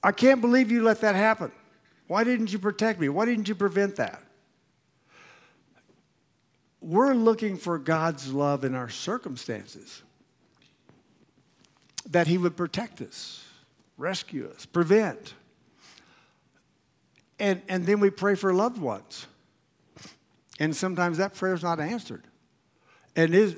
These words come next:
that is disheartening. And so here we are as Christians. We've prayed. We've asked God to do this, to do that. He hasn't. He's disappointed us. Didn't answer the prayer.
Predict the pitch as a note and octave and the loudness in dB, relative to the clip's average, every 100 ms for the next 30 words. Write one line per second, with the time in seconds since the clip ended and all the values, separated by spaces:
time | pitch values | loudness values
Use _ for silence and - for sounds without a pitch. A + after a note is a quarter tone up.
0 | C#3+ E3 A#3 G#3+ D3 C#3 - B2+ D#3+ E3 | -6 -2 0 0 -2 -6 -14 -6 -4 -4
1 | - - A#3+ G3 A2 - - _ _ _ | -6 -8 -10 -8 -10 -10 -20 _ _ _
2 | _ _ _ _ _ _ _ _ _ _ | _ _ _ _ _ _ _ _ _ _
3 | _ - F3 G#3+ G#3 G3+ B3 B3 B3 B3+ | _ -2 0 4 6 8 6 6 6 4
4 | F#3+ E3 - A#3+ - C3+ - - - _ | 2 0 -2 -4 -4 -8 -8 -16 -18 _
5 | _ _ - G3 - - F#3 A3 C4+ A3 | _ _ 0 0 0 0 2 2 -2 -8
6 | - F3+ D#3+ D3 G3 - G3 F3+ F#3+ F3 | -2 0 2 0 -2 -2 -2 0 -2 0
7 | F#3+ G3 G#3+ - C3+ D3 F3 D3+ F#3+ G#3+ | 0 0 -2 -4 -4 -2 -2 -2 -2 -2
8 | D#3 B2+ C#3+ G#3 B3+ - - C#3 E3+ E3+ | -2 0 -2 -4 -10 -10 -6 -4 -2 -4
9 | D3+ - D#3+ G3+ A#3 B3 A3+ - - - | -6 -8 -6 -6 -4 -4 -6 -12 -18 -20
10 | - - _ E3 D#3 D#3 D#3+ - C3+ C#3 | -20 -20 _ -4 0 -2 -2 -6 -10 -10
11 | - F3+ A3 A#3+ | -6 -4 -4 -8